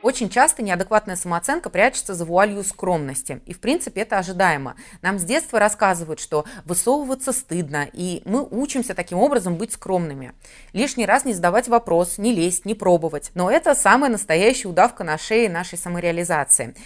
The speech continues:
И я предлагаю смотреть на нее не как на ценность, принятую в нашем обществе, а как, э, особенность воспитания, которая когда-то была актуальна, а сейчас уже нет.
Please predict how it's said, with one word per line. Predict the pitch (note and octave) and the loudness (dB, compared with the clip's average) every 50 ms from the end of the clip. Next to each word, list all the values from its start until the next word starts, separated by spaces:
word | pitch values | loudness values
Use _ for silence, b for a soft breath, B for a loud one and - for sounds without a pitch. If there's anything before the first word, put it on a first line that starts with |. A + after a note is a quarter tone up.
| B B B | B B B
И | B E3 | B 2
я | F#3 C#4+ D#4 | 2 2 4
предлагаю | - C4 G3 F#3 F3 F3+ A#3 A#3+ | 2 0 -2 -2 0 2 2 2
смотреть | A#3+ - G3 F3+ - A3 C#4 D4 - | 2 0 -6 -6 -4 -4 -6 -4 -4
на | A#3 G3+ | -4 -4
нее | F#3+ F#3+ F#3 G3+ G#3+ F#3 | -4 -4 -2 -2 -2 -2
не | E3+ E3 | -2 -2
как | - - D#4+ - - | 0 0 0 0 0
на | A#3+ G3+ | -4 -4
ценность, | - - - - A3 G#3+ G3 F3 D3+ C#3+ C#3+ - - - - - | -2 0 2 4 4 4 4 2 -2 -2 -2 -2 -2 -2 -4 -8
принятую | - F3+ F3+ E3 D3 - - D#3+ C#3+ | -4 -2 -2 -2 -2 -4 -6 -8 -6
в | D3+ | -4
нашем | D#3+ D3 C#3+ - - E3 E3 | -2 -2 -2 -4 -6 -8 -6
обществе, | E3 D#3 - - - D3+ - - C#3+ - B B B B B | -6 -6 -6 -8 -12 -10 -10 -10 -10 -12 B B B B B
а | B - - | B -2 2
как, | - C#4 D4+ - - - | 4 4 4 2 0 0
э, | B3 | 4
особенность | G#3 F#3+ - - F3 - C#4 B3+ C4 B3 A#3 A#3+ - | 4 6 4 4 2 0 0 2 2 0 0 -2 -2
воспитания, | A3 A3+ - - A#3+ - G3 F3 D#3 C#3+ C#3+ C#3 D3 | -4 -6 -6 -6 -8 -4 -2 -2 -2 -2 -4 -10 -10
которая | - - D#3 - F#3+ F#3 F#3 F3 D#3+ - | -8 -8 -6 -2 0 2 4 4 4 4
когда-то | - - F#3+ F3+ F3 G3 E3+ C#3 - D3+ C#3 | 2 0 -2 0 4 4 4 4 2 -2 -8
была | C#3 D3 C#3+ C3+ C3 | -6 -4 -4 -4 -4
актуальна, | - - - D#3+ E3 A#3 E4 G4 G4 F#4 F4+ F4 - | -6 -6 -2 4 6 6 6 6 4 0 -2 -4 -4
а | G#3+ | -8
сейчас | - - - - A3+ C4+ C4 - | -10 -6 -2 2 2 2 2 0
уже | G3+ E3 E3+ G3+ | -6 -4 -4 -4
нет. | G3+ F#3 D#3+ C#3 A#2 - | -4 -4 -6 -8 -10 -14